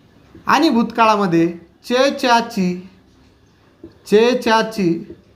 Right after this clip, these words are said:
म्हणजेच गणितामध्ये काय असते रे? गुणाकाराचं चिन्ह. गणिताचा इतिहास असेल, भविष्यकाळ असेल किंवा भूतकाळ असेल, तिथं जिथं तुम्हाला चे च्या ती ची,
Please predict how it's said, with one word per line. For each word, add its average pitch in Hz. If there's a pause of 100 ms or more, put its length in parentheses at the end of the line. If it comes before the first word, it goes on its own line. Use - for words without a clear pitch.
(120)
म्हणजेच 226
गणितामध्ये 208
काय 202
असते 185
रे? 262 (280)
गुणाकाराचं 143
चिन्ह. 117 (480)
गणिताचा 196
इतिहास 220
असेल, 262 (300)
भविष्यकाळ 202
असेल 247
किंवा 277
भूतकाळ 214
असेल, 180 (440)
तिथं 220 (280)
जिथं 202
तुम्हाला 247 (160)
चे 262
च्या 240
ती 233
ची, 190